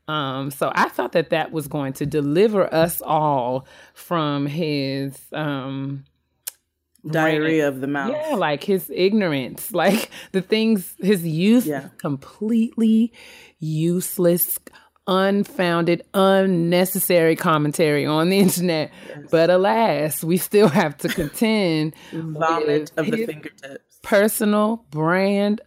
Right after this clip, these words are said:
Speaker 1: of bull swanky. Um,
Speaker 2: <laughs>
Speaker 1: so, um, for those of you who don't know,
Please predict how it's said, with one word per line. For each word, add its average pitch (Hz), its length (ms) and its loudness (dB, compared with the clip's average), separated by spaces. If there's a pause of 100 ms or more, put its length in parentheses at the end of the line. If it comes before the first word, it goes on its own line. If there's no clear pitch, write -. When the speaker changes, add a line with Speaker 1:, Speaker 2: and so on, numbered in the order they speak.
Speaker 1:
of 147 420 2 (260)
bull 208 460 6
swanky. - 680 -4 (480)
Um, 180 380 4 (180)
Speaker 2:
<laughs> - 160 -16
Speaker 1:
so, 170 480 2
um, 156 580 -2 (800)
for - 120 -2
those 202 200 2
of 196 80 -2
you 196 100 -2
who 196 100 0
don't 160 300 -2
know, 156 300 -2